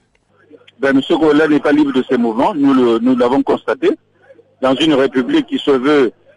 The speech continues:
euh, garante des libertés, monsieur Sassou, en plein, en pleine campagne électorale, a arrêté arbitrairement des leaders d'opposition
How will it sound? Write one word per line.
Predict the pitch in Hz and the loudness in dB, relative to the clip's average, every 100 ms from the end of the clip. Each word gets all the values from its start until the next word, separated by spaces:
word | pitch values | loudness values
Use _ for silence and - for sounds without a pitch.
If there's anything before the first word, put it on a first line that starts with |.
| _ - | _ -2
euh, | 123 | -2
garante | 120 139 139 160 135 | 0 0 0 0 -2
des | 127 127 | -2 0
libertés, | 123 123 117 165 196 - _ _ - | 0 0 0 0 -2 -2 _ _ -10
monsieur | 117 151 143 | -6 -2 -2
Sassou, | 139 - 196 226 - | -2 -4 -4 -6 -4
en | 143 | -6
plein, | - 180 196 214 202 - _ _ _ _ _ | -4 -2 0 -2 -6 -12 _ _ _ _ _
en | 156 143 | -4 -4
pleine | - 185 214 208 - | -2 0 0 -2 -2
campagne | 170 160 - 190 | -2 0 -2 0
électorale, | 143 127 143 147 202 233 - _ _ _ - | -2 -2 -2 0 0 -2 -10 _ _ _ -4
a | 139 143 - | -2 -2 -2
arrêté | 180 175 170 - 214 | -2 0 0 0 -2
arbitrairement | 170 143 147 - 156 131 151 190 | -2 -4 -8 -4 -2 0 -2 0
des | 139 131 | 0 0
leaders | 143 143 180 202 175 | -2 -2 0 0 0
d'opposition | 139 143 127 123 - 185 | -4 -4 -6 -6 -6 -6